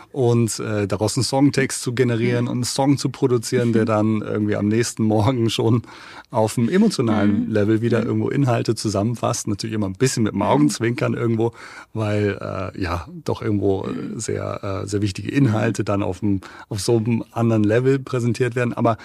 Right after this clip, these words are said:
Speaker 1: es ist doch irgendwo ein wahnsinnig schöner gemeinsamer Moment, merke ich, für so eine, ähm, Eventgemeinschaft, die da zusammen ist, zu spüren,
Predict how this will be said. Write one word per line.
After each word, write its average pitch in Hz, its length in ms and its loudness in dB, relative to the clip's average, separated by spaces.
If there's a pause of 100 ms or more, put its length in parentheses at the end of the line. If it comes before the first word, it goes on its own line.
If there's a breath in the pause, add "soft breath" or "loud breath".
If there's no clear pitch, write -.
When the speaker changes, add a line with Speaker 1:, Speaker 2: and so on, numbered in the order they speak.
(160 loud breath)
Speaker 1:
es - 160 0
ist - 200 -6
doch 139 160 2
irgendwo 135 460 4
ein 135 340 -2
wahnsinnig 123 480 2
schöner 135 360 2
gemeinsamer 120 560 0
Moment, 123 720 2 (500 soft breath)
merke 117 300 0
ich, 131 100 -2
für 123 160 -2
so 117 140 -2
eine, 110 260 0 (680 soft breath)
ähm, 104 340 -2
Eventgemeinschaft, 127 1400 0
die 123 80 -2
da 107 220 -2
zusammen 104 400 -2
ist, - 140 -4
zu 131 100 -2
spüren, 131 380 0